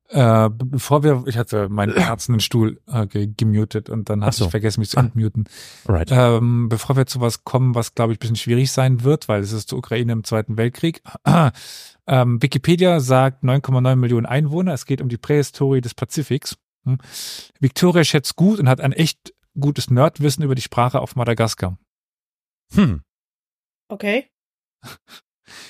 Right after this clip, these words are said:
Speaker 1: Okay, ich versuche mich mal an dem Kommentar. Der ist wieder ein bisschen länger. Wollen wir uns das antun?
Speaker 2: Ja. Äh, du hast ja einen Piepknopf in der Nähe, falls nötig.
Speaker 1: Ja.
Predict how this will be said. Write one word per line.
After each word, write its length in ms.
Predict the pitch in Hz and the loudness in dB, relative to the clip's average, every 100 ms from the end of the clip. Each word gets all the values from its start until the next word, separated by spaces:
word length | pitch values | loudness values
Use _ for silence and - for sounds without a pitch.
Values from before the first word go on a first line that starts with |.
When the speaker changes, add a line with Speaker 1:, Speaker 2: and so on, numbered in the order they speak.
| - | -2
Speaker 1:
Okay, 380 | 143 120 107 - | 0 2 0 -2
ich 140 | 127 - | -6 -2
versuche 240 | 127 123 | 0 2
mich 120 | 110 | 2
mal 180 | 104 - | 0 -2
an 120 | 127 | 0
dem 120 | 107 | 0
Kommentar. 520 | 104 110 104 - 92 87 _ _ _ - | 0 -2 -2 -4 -8 -10 _ _ _ -4
Der 80 | 113 | -2
ist 140 | 113 | 0
wieder 140 | 117 113 | 0 0
ein 40 | |
bisschen 220 | 107 113 | 0 -2
länger. 360 | 98 95 92 - | 0 -2 -4 -4
Wollen 180 | 127 139 | 2 4
wir 60 | 143 | 4
uns 120 | 135 | 2
das 180 | 139 123 | 0 0
antun? 480 | 117 113 104 92 - _ _ _ _ _ _ - | -4 -2 -2 -4 -8 _ _ _ _ _ _ -12
Speaker 2:
Ja. 440 | 67 73 71 76 _ _ _ _ _ - | -10 -6 -8 -8 _ _ _ _ _ -10
Äh, 100 | - | -4
du 120 | - 131 | 2 4
hast 160 | 139 | 4
ja 60 | 123 | 2
einen 160 | 98 90 | 0 0
Piepknopf 480 | 135 - - 104 | -4 -2 -2 -2
in 60 | - | -2
der 80 | 92 | -2
Nähe, 360 | 85 90 80 - | 2 2 0 -4
falls 260 | - 90 - | -10 -10 -8
nötig. 380 | 76 80 - _ _ _ - | -10 -10 -14 _ _ _ -12
Speaker 1:
Ja. 360 | 123 107 104 | -8 -6 -6